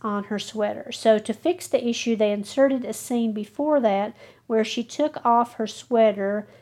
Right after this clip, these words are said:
tied it to the storage, uh, compartment door, and used it as leverage to lift it. Uh, when I originally saw this movie, I thought that was a very strange scene because it didn't make any sense to me, but now having known why they did that, um, that makes sense.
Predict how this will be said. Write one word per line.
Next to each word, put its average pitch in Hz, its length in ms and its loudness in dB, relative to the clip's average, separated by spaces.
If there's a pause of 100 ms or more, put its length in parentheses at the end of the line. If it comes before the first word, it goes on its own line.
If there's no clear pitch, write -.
(160)
tied 247 280 4
it 254 100 -2
to 247 120 -2
the 240 80 0
storage, 233 760 0
uh, 214 140 2
compartment 208 600 -2
door, 202 380 0
and 202 200 0
used 208 360 -4
it 202 180 -6
as 208 260 -2
leverage 196 520 0
to 202 120 -10
lift 202 300 -8
it. - 240 -14 (340)
Uh, 220 140 0
when 233 180 2
I 269 160 4
originally 262 360 0
saw 247 160 4
this 240 180 0
movie, 226 260 4
I 202 40 4
thought 214 200 2
that 214 120 4
was 214 120 0
a 208 60 0
very 208 180 2
strange 202 400 -4
scene 294 460 -2
because 247 300 -4
it 196 80 -6
didn't 214 200 -2
make 214 200 -2
any 202 160 -6
sense 254 380 -8
to 262 100 -8
me, 262 340 -4 (260)
but 208 140 -2
now 220 260 2
having 214 440 -2
known 202 280 0
why 202 240 -2
they 190 180 -2
did 196 260 -8
that, 202 280 -8 (640)
um, 196 200 -10
that 196 180 -8
makes 208 240 -14
sense. - 600 -16